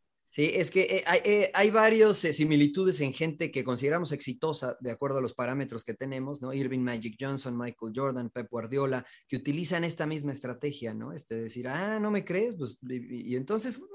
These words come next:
es una estrategia simplemente, ¿no? Ahora, Rodo, eh, ¿hay alguien, eh, algún nombre propio que puede, eh, hacer que el, el equipo mexicano se vea mejor, juegue mejor, tenga más herramientas de los que no ha considerado Ja-, eh,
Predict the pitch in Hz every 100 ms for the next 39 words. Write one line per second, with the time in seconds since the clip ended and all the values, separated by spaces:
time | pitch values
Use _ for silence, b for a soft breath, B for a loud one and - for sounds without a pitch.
0 | 403 349 220 226 208 151 180 147 143 160
1 | 139 127 143 139 120 156 185 b b -
2 | 165 190 202 233 233 180 B B - 165
3 | 160 151 - _ _ 180 226 - 196 220
4 | 170 139 143 139 123 - - 135 127 123
5 | 123 127 127 135 156 190 196 180 143 143
6 | 156 151 123 113 120 117 147 160 156 165
7 | 160 151 127 117 113 113 113 - _ _
8 | _ _ - 123 160 160 151 147 - 123
9 | 117 156 147 135 127 110 139 147 143 127
10 | - _ - 127 120 135 123 - 139 143
11 | - 147 139 127 117 139 135 143 143 139
12 | 131 135 139 120 120 131 135 131 117 123
13 | 117 - 131 151 165 147 131 139 143 139
14 | 123 117 113 113